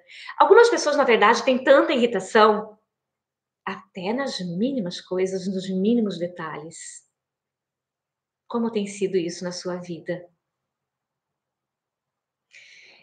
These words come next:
É importante que você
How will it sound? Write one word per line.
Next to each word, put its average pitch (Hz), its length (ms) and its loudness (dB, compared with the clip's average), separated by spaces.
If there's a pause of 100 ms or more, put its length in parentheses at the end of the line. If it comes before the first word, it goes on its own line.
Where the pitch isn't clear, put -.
(220)
É 214 460 0
importante 269 800 2
que 220 140 2
você 202 720 -2